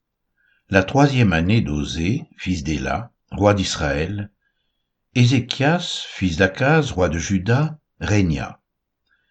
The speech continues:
Il avait vingt-cinq ans lorsqu'il devint roi,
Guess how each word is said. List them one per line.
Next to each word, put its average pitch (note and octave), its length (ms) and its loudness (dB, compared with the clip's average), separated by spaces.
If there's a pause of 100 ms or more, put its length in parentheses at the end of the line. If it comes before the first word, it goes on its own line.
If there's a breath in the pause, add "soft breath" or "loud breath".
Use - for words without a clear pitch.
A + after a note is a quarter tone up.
(440)
Il G2+ 100 4
avait B2 180 6
vingt-cinq B2 680 4
ans B2+ 180 2
lorsqu'il G2+ 360 -2
devint D2 300 -2
roi, G#2 420 -2